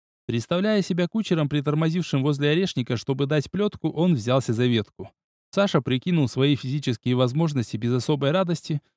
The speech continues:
но спорить не стал, не воспринимая это всерьёз. «Может, под нагрузкой заткнётся? Хотя зачем переживаю? Ещё будет возможность проредить тебе зубы,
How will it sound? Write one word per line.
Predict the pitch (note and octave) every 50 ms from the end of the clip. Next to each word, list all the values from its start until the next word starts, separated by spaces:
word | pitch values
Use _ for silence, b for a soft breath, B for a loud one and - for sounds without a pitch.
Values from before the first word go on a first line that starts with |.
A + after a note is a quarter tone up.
| _ _ -
но | C3+ D3+ D#3+
спорить | - - A3 A3 G3+ F3 -
не | E3
стал, | D3+ - - G3+ G#3 G3+ - -
не | F3 F3+ G3+ G#3+
воспринимая | G3+ F3+ - - F3 F3 E3+ E3+ F3+ G3 G3+ F#3 D#3+
это | D#3+ - D3+
всерьёз. | B2+ - - C#3 C#3 C3+ A#2 G2+ G2 - - _ _ _ _ _ _ _ _ _ _ -
«Может, | G2 G2+ A#2 C#3+ E3 F#3 F#3 E3 F#3 E3+ C#3
под | - F#3 F#3 D#3+
нагрузкой | F3+ F3+ F3+ E3 F3+ G#3+ A#3 A3+ F3 - F3 E3 C#3+
заткнётся? | B2+ C3+ C#3+ C3+ - D#3+ E3+ E3+ D#3+ C#3+ B2 - - G#2 F#2 F#2 - _ _ _ _ _ -
Хотя | - G#2+ A2 G#2 A#2 B2+ B2+
зачем | A2+ C#3 C#3 A#2+ - E3 F#3 F3+ D#3+ C3
переживаю? | D3 C#3+ C3+ C3 A#2+ C3+ C#3 C#3 C#3+ C#3 C3 A#2+ A2 G2 G2+ A2 _ _ _ _ -
Ещё | G#2 A2 B2+ A#2+ - D#3 F3 F3+
будет | E3 D#3+ G#3+ A3 G3+ F3+ D#3 B2
возможность | B2+ C#3 C#3 B2+ C#3 F3 F3+ E3+ D3 B2+ B2 A#2 G#2+
проредить | - A#2+ A#2 B2 C3 C#3+ D#3 D3 D#3+ C#3+ A#2+
тебе | - B2+ B2 C3+ C#3 C#3+
зубы, | C3+ D#3+ F#3+ F3+ C#3+ A2 G2 G2+